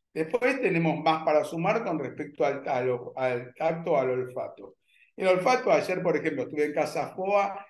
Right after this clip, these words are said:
y una cosa preciosa que tiene Casa Foa cuando estaba con mi hija que fuimos a ver son esos perfumes que uno cuando entra a determinadas habitaciones lo siente, ¿no? Y eso es parte de lo olfativo, o sea,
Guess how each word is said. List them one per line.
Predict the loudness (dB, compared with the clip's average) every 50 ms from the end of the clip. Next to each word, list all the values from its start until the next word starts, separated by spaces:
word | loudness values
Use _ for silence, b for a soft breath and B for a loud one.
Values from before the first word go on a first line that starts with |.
| B B B _
y | -4 -2
una | 0 0 0 0
cosa | -2 -4 0 0 0 0
preciosa | 0 -4 -6 -6 -6 -6 -4 -2 -2 -2
que | -2 -4
tiene | -4 -6 -6 -4
Casa | -4 -4 -4 -4 -6 -6
Foa | -4 -2 0 0 0 0
cuando | -4 -8 -8 -8 -6
estaba | -4 -2 -2 -2 -2
con | -4 -6 -4
mi | -4 -4
hija | -4 -4 -6 -8 -8
que | -10 -8
fuimos | -6 -6 -6 -6 -6 -6 -4
a | -2
ver | 0 2 0 0 -2
son | -4 -8 -8 -8 -8
esos | -8 -10 -10 -12
perfumes | -10 -12 -14 -10 -4 -2 -2 0 0 0 -2 -2 -6 -12 -16 -20 _ _ _ _ _ _
que | -4
uno | -2 2 2 2 2 2 0 -2 -6 -6
cuando | -6 -6 -4 -4 -4 -4
entra | -4 -4 -2 0 0 0 0
a | 0
determinadas | -2 -4 -4 -4 -4 -4 -2 -2 -2 0 -2
habitaciones | -2 -4 -4 -4 -6 -6 -8 -6 -4 -2 -2 0 0 -2
lo | -4 -6
siente, | -4 -2 0 0 0 0 -2 -6 -12 -12
¿no? | -8 -2 -2 0 0 0 -2
Y | -2
eso | -4 -4 -4 -4
es | -2
parte | 0 2 2 2 0 -2 -4
de | -4 -4 -4 -4 -4 -6 -6 -8 -12 -18 _ _ _ _ _ _ _ _
lo | -2 0 0
olfativo, | 0 0 -2 -2 -2 -2 -2 -2 -2 0 2 2 2
o | 0 0
sea, | 0 2 2 2 0 -2 -8 -16